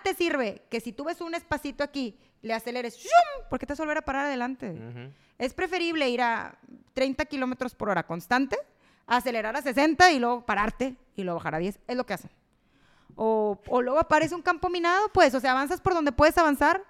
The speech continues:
Speaker 1: y cuando tú quieres ver, tienes muros por un lado, excavaciones por otro lado, base por otro lado y dices, "Güey,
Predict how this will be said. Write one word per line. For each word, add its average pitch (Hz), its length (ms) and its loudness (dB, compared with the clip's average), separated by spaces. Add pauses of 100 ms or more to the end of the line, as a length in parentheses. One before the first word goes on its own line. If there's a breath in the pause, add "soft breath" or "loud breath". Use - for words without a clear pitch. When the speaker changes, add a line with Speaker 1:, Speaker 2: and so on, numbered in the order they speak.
(200)
Speaker 1:
y 247 140 -2
cuando 247 260 -2
tú 247 140 -14
quieres 349 220 -8
ver, 339 180 -2 (340 loud breath)
tienes 302 260 -8
muros 311 260 -8
por 294 120 -4
un 285 140 -2
lado, 311 600 -2 (100)
excavaciones 269 640 -2
por 285 120 -10
otro 277 220 -8
lado, 294 580 4
base 269 280 -2
por 277 120 -6
otro 277 240 -4
lado 294 220 -2
y 320 40 -2
dices, 277 200 -8
"Güey, 220 220 -18